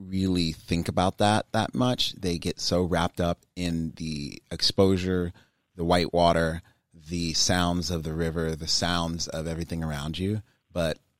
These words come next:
in all honesty, let's just be real, real here, like, real talk, just for a few seconds.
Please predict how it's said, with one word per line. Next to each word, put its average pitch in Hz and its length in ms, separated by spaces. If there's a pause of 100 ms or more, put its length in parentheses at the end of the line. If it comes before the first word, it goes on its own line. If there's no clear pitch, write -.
(140)
in 104 100
all 120 220
honesty, 127 500
let's 98 220
just 98 200
be 98 120
real, 85 260
real 104 240
here, 113 260
like, 85 220
real 87 160
talk, 131 400
just - 180
for 90 120
a 87 40
few 98 140
seconds. 110 460